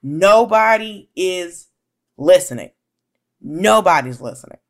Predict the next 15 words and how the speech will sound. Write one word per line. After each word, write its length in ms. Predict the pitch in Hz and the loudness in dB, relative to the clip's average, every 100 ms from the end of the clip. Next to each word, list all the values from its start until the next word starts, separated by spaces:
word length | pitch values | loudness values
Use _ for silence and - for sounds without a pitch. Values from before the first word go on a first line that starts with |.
| _ _ _ _ _ _ _ _ _ _ _ _ - | _ _ _ _ _ _ _ _ _ _ _ _ -6
And 100 | 196 | 2
at 140 | 175 | 2
one 180 | 185 233 | 2 0
point, 300 | 226 208 190 | -2 -4 -4
<laughs> 20 | - | -6
I 140 | 175 | 0
looked 200 | 254 247 | 0 0
at 100 | 208 | -12
the 60 | 170 | -14
booker 440 | 151 202 - 180 | -6 -6 -2 -2
and 200 | - 175 | -2 -4
I 100 | 202 | -2
was 180 | 175 170 | -2 -4
just 180 | 185 - | -14 -4
like, 240 | 190 180 | -2 -2